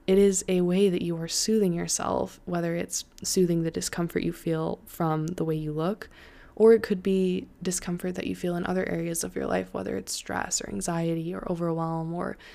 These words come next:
not feeling enough or not feeling confident. It's a way that you're soothing yourself. So reframing it that way and learning to accept that part of you and realize that that part of you is trying to serve you, and it's not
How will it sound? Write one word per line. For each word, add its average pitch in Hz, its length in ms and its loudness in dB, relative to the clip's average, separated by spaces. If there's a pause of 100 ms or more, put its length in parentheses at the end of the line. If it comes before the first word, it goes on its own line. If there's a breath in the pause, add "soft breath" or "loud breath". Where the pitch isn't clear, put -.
(180 loud breath)
not - 220 -6
feeling 170 260 0
enough 170 600 -4
or - 240 -2
not - 180 -2
feeling 170 260 -6
confident. 175 680 -6 (480 loud breath)
It's 196 160 0
a 190 60 2
way 180 260 4
that 180 160 0
you're 175 80 0
soothing 170 360 -2
yourself. - 560 -6
So 175 360 4 (680)
reframing 190 500 2
it 180 60 -4
that 175 200 0
way 165 400 2
and 165 360 -2 (420 loud breath)
learning 185 360 4
to 175 440 2
accept - 440 -8
that - 220 -2
part 170 240 -6
of 185 180 0
you 220 480 2
and 170 460 0
realize 170 400 -2
that 180 100 -6
that 175 160 -4
part 170 220 -6
of 165 120 -2
you 170 160 -4
is 170 140 -4
trying 175 320 -8
to - 100 -12
serve 170 400 -4
you, 190 360 4 (100)
and 165 160 -2
it's 175 220 -8
not 170 320 -2